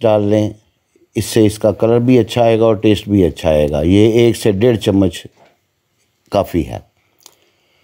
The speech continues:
तो एक चम्मच आपने पिसी हुई काली मिर्च का इसमें डाल देना है। अगर ज़्यादा इस्तेमाल करते हैं तो ज़्यादा थोड़ा सा डाल लीजिए। ये देखें, और ये चाइना सॉल्ट तकरीबन एक चम्मच के करीब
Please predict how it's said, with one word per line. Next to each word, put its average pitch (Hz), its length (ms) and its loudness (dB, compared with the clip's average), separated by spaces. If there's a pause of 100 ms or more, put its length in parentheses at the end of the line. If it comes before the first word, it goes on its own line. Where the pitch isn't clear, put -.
(420)
तो 73 380 -2
एक 123 260 0
चम्मच 117 300 0
आपने 107 400 -2
पिसी 117 280 -4
हुई 104 200 4
काली 95 300 0
मिर्च 92 320 0
का 85 260 -4 (200)
इसमें 87 340 -2
डाल 69 260 -2
देना 67 240 -4
है। 65 160 -8
अगर 90 200 0
ज़्यादा 92 480 2
इस्तेमाल 107 460 -2
करते 104 300 0
हैं 98 140 0
तो 92 120 -4
ज़्यादा 85 340 2
थोड़ा 78 220 -4
सा 71 160 -8
डाल 62 200 -6
लीजिए। 58 460 -12 (2000)
ये 82 160 0
देखें, 65 400 -8 (120)
और 101 260 2
ये 101 420 2
चाइना 107 320 0
सॉल्ट 85 440 -2
तकरीबन 90 720 0 (180)
एक 98 240 0
चम्मच 82 300 -2
के 78 140 -6
करीब 73 300 -2